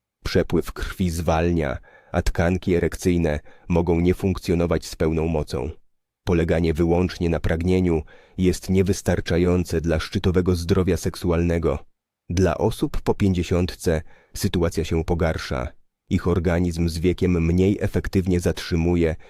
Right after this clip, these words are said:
i rozprowadza wodę. Odwodnienie następuje szybciej, silniej, wpływając na wydajność.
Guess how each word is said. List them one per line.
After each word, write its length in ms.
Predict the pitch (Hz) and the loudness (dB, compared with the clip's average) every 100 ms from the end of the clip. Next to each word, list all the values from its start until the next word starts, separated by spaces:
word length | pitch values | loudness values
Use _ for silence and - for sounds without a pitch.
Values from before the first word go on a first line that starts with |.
| - - | -10 0
i 120 | 95 | 0
rozprowadza 600 | 87 - 98 80 80 76 | 0 -2 0 0 0 0
wodę. 360 | 78 67 64 - _ _ _ _ _ _ _ _ _ _ _ _ _ _ _ _ _ _ _ _ _ - | -2 -2 -4 -6 _ _ _ _ _ _ _ _ _ _ _ _ _ _ _ _ _ _ _ _ _ -2
Odwodnienie 580 | 92 92 87 104 135 | 0 2 2 2 2
następuje 520 | 123 110 98 85 87 82 | 2 0 0 0 0 0
szybciej, 600 | 107 - - 71 73 - | 0 -2 -2 -4 -4 -10
silniej, 760 | - - 98 98 92 85 78 - - - | -12 -4 2 2 4 2 0 -2 -10 -14
wpływając 680 | - - 92 80 80 87 - | -8 0 2 2 2 0 -2
na 100 | 82 | -2
wydajność. 720 | 85 78 80 78 - - - | 0 0 0 -2 -4 -8 -18